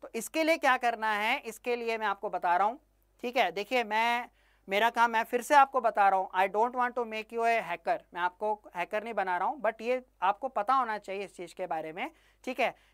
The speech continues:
एक कि भाई ऐसा भी होता है, ऐसी चीज़ भी आपके सामने होती है, ठीक है, क्योंकि अभी तक तो हम लोग क्या करते हैं generally, जब भी हम किसी को बोलते हैं, कोई भी हमारे पास में होता है, जब भी हम किसी को करते हैं उसको क्या बोलते हैं, भाई कोई चीज़ वो कर रही है, आप बोलोगे, "चल जा भाई Google कर ले"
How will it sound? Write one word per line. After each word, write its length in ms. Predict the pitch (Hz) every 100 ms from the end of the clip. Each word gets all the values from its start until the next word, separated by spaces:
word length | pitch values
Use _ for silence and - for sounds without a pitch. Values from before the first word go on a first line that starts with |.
| _ 214
एक 280 | 220 -
कि 160 | - 226
भाई 200 | 226 262 _ -
ऐसा 280 | 202 202 247
भी 120 | 269 247
होता 340 | 202 190 220
है, 240 | 220 226
ऐसी 320 | 269 190 208 214
चीज़ 240 | 214 202
भी 80 | 208
आपके 260 | 180 - 180
सामने 260 | 175 180
होती 340 | 185 160 156 139
है, 120 | - _ _ _ _ 233
ठीक 120 | 233
है, 100 | 185
क्योंकि 180 | 196 226
अभी 160 | 220
तक 140 | 233 240
तो 60 | 254
हम 100 | 254
लोग 100 | 262
क्या 140 | 269
करते 240 | 262 247 240
हैं 60 | 214
generally, 400 | 202 202 202 175 _ _
जब 160 | 190 214
भी 80 | 254
हम 120 | 254
किसी 240 | 240 262
को 120 | 254 247
बोलते 320 | 226 226 285
हैं, 200 | 302 214 - _ -
कोई 140 | 233
भी 80 | 247
हमारे 260 | 226 226 233
पास 260 | 226 226
में 60 | 240
होता 220 | 233 247
है, 160 | 247 202
जब 180 | 202
भी 80 | 220
हम 140 | 233 220
किसी 220 | 214 226
को 100 | 233
करते 260 | 220 208 262
हैं 60 | 240
उसको 220 | - 220
क्या 180 | 240 240
बोलते 260 | 208 202
हैं, 120 | 170 - _ _ 214 - 185
भाई 140 | 233
कोई 200 | 247 240
चीज़ 200 | 233 240
वो 100 | 233
कर 140 | 233 233
रही 100 | 254
है, 60 |
आप 80 | 233
बोलोगे, 320 | 220 226 240 226
"चल 200 | 240 208
जा 160 | 208
भाई 120 | 214 220
Google 320 | 196 196 190
कर 160 | 165
ले" 160 | 147